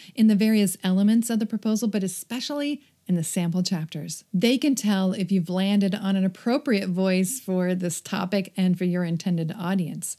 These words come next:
They wanna know that you can land on the right tone that your audience will respond to. After all, a leadership book intended for C E Os will have a different tone and approach than a book intended to encourage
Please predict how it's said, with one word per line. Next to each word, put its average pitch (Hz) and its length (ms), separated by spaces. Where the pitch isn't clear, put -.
They 240 140
wanna 294 200
know 233 200
that 202 140
you 226 220
can 226 200
land 214 260
on 190 80
the 190 100
right 214 520
tone 208 580
that 220 80
your 262 200
audience 247 400
will 190 140
respond 185 580
to. - 240
After 208 320
all, 220 300
a 220 80
leadership 233 600
book 220 280
intended 208 460
for 208 100
C 214 340
E 214 220
Os 208 380
will 359 100
have 349 160
a 302 60
different 320 440
tone 220 400
and 214 180
approach 202 680
than 240 340
a 233 140
book 233 240
intended 202 540
to 202 100
encourage 185 580